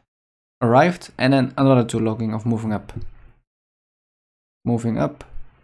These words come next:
moving up, moving up. Yes, so we have two times moving up, destination tile, and then two, three, four, six times moving up. Okay, so once we have hit our destination tile, we actually want to break out of it.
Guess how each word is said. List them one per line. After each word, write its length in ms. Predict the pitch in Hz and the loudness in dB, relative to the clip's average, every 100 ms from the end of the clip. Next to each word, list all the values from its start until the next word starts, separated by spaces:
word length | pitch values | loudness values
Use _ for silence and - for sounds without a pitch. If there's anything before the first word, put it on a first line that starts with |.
| _ _ _ _ _ _ _ _ _ _ _ | _ _ _ _ _ _ _ _ _ _ _
moving 300 | 120 117 - | -6 -6 -4
up, 280 | 135 147 - - - - | -4 -4 -12 -18 -12 -6
moving 260 | 117 117 | -4 0
up. 240 | 127 131 - - - - _ _ _ _ | -2 -2 -12 -20 -20 -20 _ _ _ _
Yes, 380 | - - - - | -2 -2 -6 -8
so 160 | - 135 | 0 4
we 100 | 127 | 4
have 160 | 127 | 2
two 120 | - | 0
times 260 | 165 131 123 | 0 0 2
moving 260 | 131 120 139 | 0 2 -2
up, 220 | 190 - - - | -4 -8 -20 -6
destination 560 | 123 113 123 139 143 147 | -4 0 2 2 0 -2
tile, 320 | 151 160 180 - - _ - | 0 0 -2 -14 -20 _ 0
and 80 | 131 | 4
then 220 | 135 131 | 4 2
two, 420 | - 131 131 131 - - _ _ _ - | 2 4 4 2 -6 -20 _ _ _ -4
three, 200 | 127 120 | -2 0
four, 280 | - 120 - | -2 -4 -2
six 260 | - 143 | -2 -2
times 280 | - 123 117 | 0 0 0
moving 260 | 120 117 104 | -2 -2 -6
up. 140 | - - | -8 -10
Okay, 180 | - - - - - - - - | -8 -8 -12 -18 -18 -20 -20 -12
so 180 | - 156 | 4 6
once 240 | 160 175 | 6 4
we 80 | 156 | 2
have 220 | 143 147 | 2 0
hit 200 | 131 135 | 0 0
our 220 | 131 120 - _ - - | 2 0 -2 _ -20 -4
destination 520 | 117 - 123 123 123 | -2 0 0 0 -2
tile, 220 | 117 113 | 0 0
we 80 | 113 | -2
actually 260 | 110 - | -6 -4
want 180 | 113 110 | -4 -4
to 80 | 110 | -6
break 260 | 110 117 107 | -4 -2 0
out 140 | 117 | 0
of 100 | 120 | 0
it. 240 | 143 143 | -4 -6